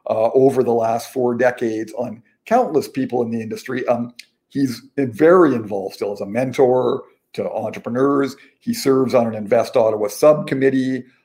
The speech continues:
uh, that's trying to promote, uh, women entrepreneurs. He's very passionate about that, getting more diversity in tech. Uh, but now he's got another role. Um, he's in his late sixties now, and, you know,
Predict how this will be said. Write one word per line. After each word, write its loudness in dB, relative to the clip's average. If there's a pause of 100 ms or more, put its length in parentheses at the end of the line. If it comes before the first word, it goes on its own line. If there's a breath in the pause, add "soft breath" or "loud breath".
(140 soft breath)
uh, 0
that's -6
trying -2
to -8
promote, -6
uh, -4
women 0
entrepreneurs. 0
He's -4
very -6
passionate -4
about -6
that, 2 (540 soft breath)
getting 4
more 0
diversity 2 (420 soft breath)
in 2
tech. 0
Uh, 4 (500 loud breath)
but 4
now 6
he's 0
got 6
another 6
role. -6
Um, -2 (120)
he's 0
in 0
his 0
late 4
sixties -2
now, 2
and, 0
you 4
know, 2